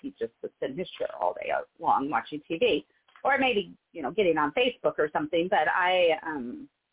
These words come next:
so I'm sure that he is low on vitamin D. So, yeah, you can't just be in a, a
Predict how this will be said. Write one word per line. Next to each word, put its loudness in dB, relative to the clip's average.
so 0
I'm 0
sure 4
that 0
he 0
is 4
low 2
on -2
vitamin -10
D. -14
So, 4
yeah, 2
you 0
can't 0
just -12
be -4
in 0
a, 0
a -4